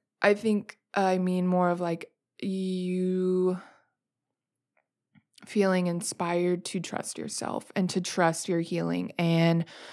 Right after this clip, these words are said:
to trust and have the, you know, mental awareness and capacity to say, "Okay, well, I feel like I have been managing better, but I feel like some things still remind me," or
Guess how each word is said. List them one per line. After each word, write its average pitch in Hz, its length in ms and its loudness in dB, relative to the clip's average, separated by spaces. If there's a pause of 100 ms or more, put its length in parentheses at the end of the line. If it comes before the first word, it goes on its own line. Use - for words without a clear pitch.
(320)
to 202 240 6
trust 170 840 4
and 185 160 0
have 165 540 -2
the, 175 80 -2
you 165 340 0
know, 165 180 0
mental 170 400 0
awareness 165 560 0
and 170 120 -2
capacity 170 800 -4
to 165 640 0
say, 160 560 -4
"Okay, 214 400 0
well, 196 200 2
I 196 100 4
feel 254 220 0
like 233 340 2
I 180 400 4
have 175 100 -2
been 165 200 -2
managing 190 580 0
better, 170 280 0
but 165 680 -2 (880)
I 180 160 0
feel 175 340 0
like 175 240 0
some 170 340 -4
things 165 320 -2
still 160 300 -4
remind 165 580 -4
me," - 320 -8
or - 440 -8